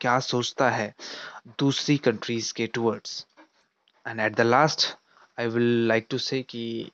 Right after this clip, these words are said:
इंडिया को ये जो अपॉर्चुनिटी मिली है, that is a very fantastic opportunity। एक ऐसे टाइम पे ये अपॉर्चुनिटी मिलना जब हमारा इन्फ्लुएंस दूसरी कंट्रीज के ऊपर बढ़ रहा है,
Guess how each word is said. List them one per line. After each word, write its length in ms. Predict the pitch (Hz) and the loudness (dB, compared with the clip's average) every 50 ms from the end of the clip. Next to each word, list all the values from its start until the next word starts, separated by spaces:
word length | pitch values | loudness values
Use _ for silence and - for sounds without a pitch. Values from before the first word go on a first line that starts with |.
| _ - | _ -10
इंडिया 280 | 139 135 135 147 151 147 | -4 0 2 4 4 6
को 200 | 147 151 151 143 | 6 6 6 8
ये 120 | 135 131 | 6 6
जो 160 | 123 131 117 | 6 6 4
अपॉर्चुनिटी 480 | 110 - 120 117 110 - - 117 131 127 | 4 4 0 -2 -2 -2 -4 -4 -2 -2
मिली 260 | 123 123 120 131 135 | -2 0 0 0 0
है, 220 | 147 156 165 147 | 0 0 0 2
that 180 | 127 117 - - | 0 0 0 0
is 100 | 127 127 | 0 0
a 140 | 127 117 120 | 2 4 4
very 300 | 117 117 123 123 123 120 - | 4 4 4 2 0 0 -2
fantastic 460 | 120 113 110 127 127 - - 139 - | -4 -2 0 0 0 0 -2 -2 -2
opportunity। 600 | 117 - 127 120 117 - - 123 120 110 - 147 - _ _ - - - - - - - - - - _ - | -2 0 0 0 0 0 -2 -4 -4 -4 -4 -6 -6 _ _ -20 -20 -18 -16 -14 -14 -14 -14 -16 -14 _ -10
एक 140 | 123 - | -4 0
ऐसे 240 | 123 117 117 127 139 | 0 2 2 2 2
टाइम 240 | - 127 127 131 127 | 4 4 4 4 2
पे 340 | - 135 135 135 135 131 131 | 4 4 6 6 6 6 4
ये 200 | 127 120 120 123 | 4 4 4 4
अपॉर्चुनिटी 500 | 117 117 117 117 113 - 123 113 127 120 | 4 4 4 2 2 0 0 0 0 0
मिलना 340 | 117 117 113 117 117 117 113 | 0 0 0 2 4 4 4
जब 220 | 107 117 113 110 | 4 2 2 2
हमारा 460 | 113 110 113 113 113 113 117 113 113 - | 0 0 0 2 2 4 2 2 2 0
इन्फ्लुएंस 460 | 117 110 - - - 113 110 110 107 | -4 -8 -10 -8 -6 -4 -4 -4 -6
दूसरी 300 | - 113 107 - - 123 | -6 -8 -6 -6 -6 -6
कंट्रीज 340 | - 113 107 98 113 107 - | -6 -6 -6 -6 -8 -8 -8
के 120 | - - | -8 -8
ऊपर 280 | 107 - - 117 104 - - _ _ _ _ _ - _ _ - | -8 -8 -8 -10 -12 -12 -16 _ _ _ _ _ -20 _ _ -2
बढ़ 140 | 120 123 123 | -2 0 2
रहा 280 | 127 120 120 123 123 | 2 2 2 2 0
है, 200 | 117 117 117 113 | 0 -2 -6 -10